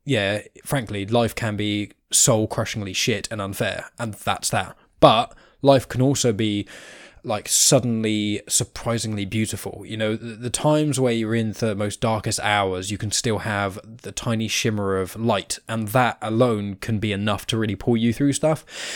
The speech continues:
So that, and that, uh, Stephen Colbert, uh, anecdote is true. I, I completely agree. You know, I would never wish that upon anyone, but it, it has kind of put things into perspective, which is just like, you know, for me, it's, well, life is short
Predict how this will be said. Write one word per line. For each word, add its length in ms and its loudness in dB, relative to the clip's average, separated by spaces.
So 320 6
that, 340 2
and 160 4
that, 220 8
uh, 340 4
Stephen 280 0
Colbert, 380 4
uh, 200 -2
anecdote 420 -6
is 240 -8
true. 200 0
I, 80 -2
I 200 -8
completely 320 -8
agree. 200 -4
You 120 -10
know, 120 -4
I 80 -4
would 140 -6
never 180 -6
wish 220 -8
that 140 -10
upon 180 -10
anyone, 320 -6
but 100 -6
it, 220 -12
it 100 -10
has 200 -6
kind 120 -4
of 60 -8
put 120 -10
things 200 -10
into 120 -12
perspective, 420 -8
which 140 -10
is 80 -8
just 200 -8
like, 120 -8
you 60 -12
know, 220 -10
for 180 -8
me, 360 0
it's, 280 -6
well, 200 -4
life 320 -4
is 320 -8
short 420 -2